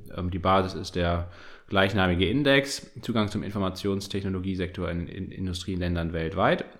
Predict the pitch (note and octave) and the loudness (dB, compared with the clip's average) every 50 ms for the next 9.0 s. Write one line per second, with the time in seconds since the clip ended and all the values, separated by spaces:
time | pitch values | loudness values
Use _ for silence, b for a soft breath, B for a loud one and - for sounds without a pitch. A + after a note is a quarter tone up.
0 | - - A2+ G#2 G2+ G2+ F#2 F2+ - - G2+ F#2+ B2+ D3+ D3 - - - B B | -12 -8 -6 -2 -2 0 0 -2 -2 -2 4 4 4 4 4 -2 -12 -16 B B
1 | B B B B B B - - - - A#2+ D3 D3+ C#3+ C3 A#2 A#2 A#2 A#2 A#2 | B B B B B B -14 -8 0 4 6 6 6 6 2 2 4 4 4 4
2 | A#2 - - - G2+ G#2 - - A2 G#2+ G#2 G2+ A2 G#2 G#2 G2 G2+ G2 F#2+ F#2+ | 4 0 -4 -8 -8 -8 -6 -2 0 0 0 0 0 0 0 0 0 -2 -4 -4
3 | F#2 - G#2 G2 F2 F2+ F2+ F2+ F2 F#2 F2 - - F#2 F2 - - F#2 F2+ F#2 | -4 -2 -2 -2 0 2 0 0 0 -2 -6 -8 -6 -6 -6 -2 -2 -2 0 -2
4 | F2+ - - - - G2 F2 E2+ E2+ E2+ E2 - F#2 F2 E2 E2 D#2+ E2 F2 F2 | -4 -6 -12 -12 -10 -8 -6 -4 -4 -4 -6 -6 -6 -6 -4 -4 -4 -6 -8 -10
5 | - - - F#2 - - - A#2+ - F#2+ F2+ F2 E2+ F2 F2 E2+ - - - G2 | -10 -10 -10 -8 -2 0 -2 0 0 0 0 0 0 -2 -4 -6 -8 -8 -8 -6
6 | F2+ - E2+ E2+ E2+ F2+ E2+ F#2 G2 G#2 A2+ A2 A2+ - - F#2 F2 F2+ F2+ F2+ | -4 -4 -4 -2 -2 -2 0 0 2 2 2 2 0 -4 -4 -2 0 0 0 0
7 | F2+ F2 - E2+ F2 F#2+ F#2 G2 G2 - - F2 E2+ F2 F2 F#2+ - F2+ F2+ F2+ | -2 -4 -6 -6 -4 -4 -4 -4 -4 -2 -2 0 2 2 2 2 0 -4 -4 -2
8 | F2+ F2 F2 F2 E2+ D#2+ - - F#2 F#2+ G2+ G#2+ G2+ - G2 F2+ - F#2+ F#2+ G2 | -2 0 0 0 -2 -4 -4 -4 -4 -4 -4 -4 -4 -6 -6 -4 -4 -4 -4 -4